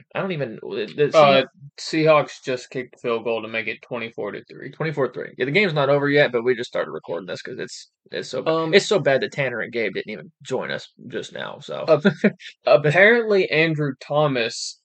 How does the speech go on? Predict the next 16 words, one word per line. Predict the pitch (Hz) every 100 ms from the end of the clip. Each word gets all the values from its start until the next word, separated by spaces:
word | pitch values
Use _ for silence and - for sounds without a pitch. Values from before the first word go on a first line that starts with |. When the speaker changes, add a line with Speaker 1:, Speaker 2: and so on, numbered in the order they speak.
| -
Speaker 2:
um, | 139 131 123 117 120 - -
hurt | 147 147 139
his | 139 135 127
hamstring | - 139 135 - 139 127 120
week | 120 127 127
one | 117 123 123
of |
the | 113 110
season. | 131 123 110 113 110
Apparently, | 120 139 160 165 160
he | 127 123
gave | 127 127
it | 117
a | 98
go | 113 117
tonight, | 113 123 113 113 87